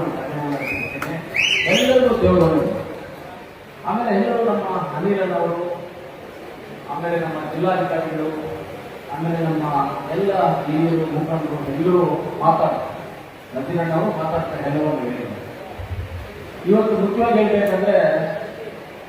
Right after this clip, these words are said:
ಎಲ್ಲ ಈ ಚಿಕ್ಕ ಚಿಕ್ಕ ಸಮುದಾಯಗಳು ಈಗ ತಾನೇ ಒಂದು ಐದು ವರ್ಷ, ಆರು ವರ್ಷದಿಂದ ಕಣ್ಣುಗಳನ್ನ ತೆಗಿತಾ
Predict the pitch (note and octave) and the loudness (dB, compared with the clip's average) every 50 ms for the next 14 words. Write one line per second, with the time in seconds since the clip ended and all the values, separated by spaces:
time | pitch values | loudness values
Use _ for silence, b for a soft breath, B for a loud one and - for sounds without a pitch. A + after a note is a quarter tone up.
0 | - B3 B3 A#3+ - A#3+ A3+ F#3+ F3+ - - G#3 - G#3+ G3+ G#3+ G#3+ G#3 G#3+ G3 | -6 -2 0 0 2 4 4 4 2 2 0 -2 0 0 0 -2 -2 -4 -4 -2
1 | E3+ F3 F3 F#3 F#3 F#3 F3+ F3+ F#3 F3+ F3+ - - - - - - - - - | -2 0 2 2 4 4 4 2 2 2 2 2 2 2 0 0 -4 -6 -8 -8
2 | - - - - D#3 - G3 F#3+ F3+ F3+ E3+ D#3 D3 C#3 F3+ F3 F3+ F3 E3+ E3 | -4 0 0 0 0 0 0 -2 0 0 -2 0 0 0 0 2 2 2 0 0
3 | D3+ D#3+ - F3+ E3+ D#3+ D#3 D3+ D3+ D3+ - - - - - D#3+ D#3+ - D#3 D3+ | 0 0 0 2 2 2 2 0 -2 -2 -4 -6 -6 -6 -6 -4 -4 -2 -2 0
4 | F3+ F#3 F3 E3 D#3+ D#3+ D#3 D#3 D3 C3+ C#3 C#3 D3+ D#3+ D#3 - | 0 0 0 0 0 0 -2 -2 -4 -4 -4 -4 -2 -2 -2 -2